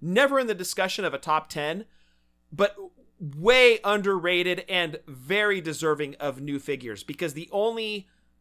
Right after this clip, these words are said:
example we have of Doom action figures are those god-awful Galoobs that are in our Hall of Shame, and it's a damn shame that those are the only figures out there of Doom. And of course there's Owen Hart. Everybody wants Owen Hart, but I,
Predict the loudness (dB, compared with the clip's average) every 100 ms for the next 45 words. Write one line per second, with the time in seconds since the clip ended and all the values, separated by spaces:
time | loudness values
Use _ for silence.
0 | _ -4 -4 -2 -2 0 -2 -2 2 4
1 | 4 0 -6 -8 -4 0 0 -2 -10 -8
2 | -6 -4 -4 -8 _ _ _ 0 2 2
3 | -2 0 4 6 6 4 0 -2 -2 0
4 | 0 0 -4 -10 -14 _ -2 2 4 4
5 | 6 4 4 4 4 0 -4 -2 -2 -2
6 | -6 -14 _ _ _ _ 0 2 2 2
7 | 0 0 0 -2 0 0 -2 -2 -2 -2
8 | -8 -4 -2 -2 -4 -4 -2 0 -2 -4
9 | 2 2 4 -2 0 0 0 -2 -4 -4
10 | -8 _ _ _ -8 -2 -2 2 2 4
11 | 2 2 0 0 -2 -6 -8 0 2 2
12 | 2 0 -2 -4 -6 -6 -6 -6 -6 -6
13 | -6 0 2 2